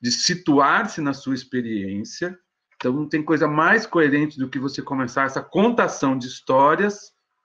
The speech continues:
pela sua história contada pela palhaça.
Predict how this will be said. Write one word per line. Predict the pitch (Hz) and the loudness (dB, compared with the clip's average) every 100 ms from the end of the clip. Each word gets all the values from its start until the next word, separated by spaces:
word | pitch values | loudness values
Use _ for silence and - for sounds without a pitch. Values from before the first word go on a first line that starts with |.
| _ _ | _ _
pela | 165 160 | 2 2
sua | 165 180 202 | 2 -2 -4
história | - - 156 180 208 - - | 0 4 4 4 0 -4 0
contada | 208 196 165 170 190 | 0 2 2 2 -2
pela | 180 180 | -2 -2
palhaça. | 185 208 135 117 - | 0 0 0 -2 -12